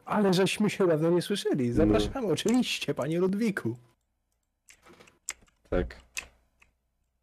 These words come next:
Speaker 1: O, to jak wejdziesz na, na Discordzie, to znajdziesz nas. Siedzimy
Speaker 2: Tak.
Speaker 1: tutaj na live.
Speaker 2: Na live podium.
Speaker 1: Spoczko, spoczko, zaczekamy.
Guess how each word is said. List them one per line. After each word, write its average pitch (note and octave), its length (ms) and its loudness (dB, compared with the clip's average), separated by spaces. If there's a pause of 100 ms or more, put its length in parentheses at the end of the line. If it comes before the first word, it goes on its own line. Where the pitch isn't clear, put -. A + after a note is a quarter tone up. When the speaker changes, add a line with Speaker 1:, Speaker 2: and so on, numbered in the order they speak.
(1500)
Speaker 1:
O, A#2+ 60 -8 (120)
to E3 100 0
jak C#3+ 180 2
wejdziesz D#3+ 340 0
na, D#3+ 120 2
na D#3 220 2
Discordzie, D#3 500 0
to D3 120 0
znajdziesz A#2 460 0
nas. - 380 -6 (140)
Siedzimy A#2+ 180 -6 (120)
Speaker 2:
Tak. G#2 140 10
Speaker 1:
tutaj G#2+ 180 2
na G#2+ 120 -2 (280)
live. G2 280 -4 (520)
Speaker 2:
Na G#2 120 4
live G2 220 6
podium. G2 440 2 (3500)
Speaker 1:
Spoczko, G2+ 360 -4
spoczko, G#2+ 460 -2
zaczekamy. G#2+ 600 -4